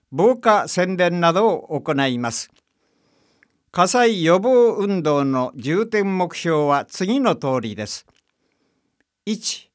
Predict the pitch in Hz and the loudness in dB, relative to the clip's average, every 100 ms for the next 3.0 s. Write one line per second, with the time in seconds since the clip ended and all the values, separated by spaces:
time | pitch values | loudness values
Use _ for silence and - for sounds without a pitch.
0 | _ _ _ _ - 117 202 285 285 233 | _ _ _ _ -14 -6 -4 -2 -2 -2
1 | 214 202 135 190 240 233 214 196 185 - | -2 -2 0 2 2 2 2 0 0 0
2 | 143 139 123 113 - 151 160 156 151 - | -4 -4 -4 -6 -6 -6 -6 -6 -10 -12